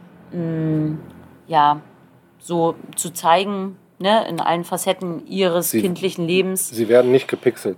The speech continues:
Speaker 1: Genau, sie werden gar nicht gepixelt, außer der große Sohn von Anna Maria,
Speaker 2: Mhm.
Speaker 1: der, ähm, ja, nicht gezeigt werden möchte, aber alle anderen Kinder werden halt wirklich komplett gezeigt in allen ihren Facetten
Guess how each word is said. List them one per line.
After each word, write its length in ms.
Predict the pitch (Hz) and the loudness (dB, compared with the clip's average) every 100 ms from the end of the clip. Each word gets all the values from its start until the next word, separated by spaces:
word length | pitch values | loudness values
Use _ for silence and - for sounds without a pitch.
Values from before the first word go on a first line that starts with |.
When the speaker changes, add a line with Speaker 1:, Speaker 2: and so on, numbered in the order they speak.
| - | -2
Speaker 1:
Genau, 340 | - 202 165 151 | 2 4 4 2
sie 140 | 160 | -2
werden 260 | 160 160 151 | -2 -2 0
gar 140 | 147 | -2
nicht 120 | 156 | -2
gepixelt, 440 | - 160 175 180 - | -12 -12 -10 -6 -2
außer 200 | 165 165 | -2 -2
der 100 | 160 | -4
große 340 | 156 160 160 | -4 -4 -4
Sohn 260 | 151 160 165 | -4 -4 -4
von 260 | - 160 | -6 -8
Anna 480 | - 160 156 151 151 - - | -4 -4 0 0 -2 -8 -12
Maria, 640 | 156 151 170 175 175 180 - - - _ _ | -10 -8 -6 0 0 0 -8 -20 -20 _ _
Speaker 2:
Mhm. 320 | 127 107 101 107 - - | -16 -12 -10 -10 -12 -8
Speaker 1:
der, 380 | 180 165 156 160 - | 0 4 4 2 -2
ähm, 500 | 156 156 156 156 156 _ | -4 -2 -4 -6 -8 _
ja, 240 | 160 147 156 _ _ _ _ _ _ _ _ - | 0 0 -2 _ _ _ _ _ _ _ _ -14
nicht 380 | 185 175 - - _ _ - - _ - 196 190 - | -8 -6 -6 -8 _ _ -20 -20 _ -20 -10 -10 -6
gezeigt 400 | 208 - 226 233 | -4 4 4 4
werden 140 | 240 | 2
möchte, 220 | 208 214 190 | 2 -2 2
aber 220 | 175 - | 2 0
alle 200 | 175 175 | 0 0
anderen 240 | 180 175 | 0 -4
Kinder 280 | 170 165 160 | -6 -6 -2
werden 340 | 165 160 160 | 0 0 -4
halt 220 | 160 156 160 | -8 -8 -6
wirklich 340 | 160 165 156 - - _ - | -4 -4 -6 -16 -20 _ 0
komplett 400 | 226 220 214 - | 2 2 -4 -6
gezeigt 460 | 185 185 175 175 | -6 2 2 0
in 100 | 180 | -6
allen 460 | 170 175 196 196 180 | 0 2 0 -4 -8
ihren 340 | - 185 180 | -2 0 0
Facetten 640 | 180 180 - 185 185 180 | -4 -8 -2 -2 -2 -6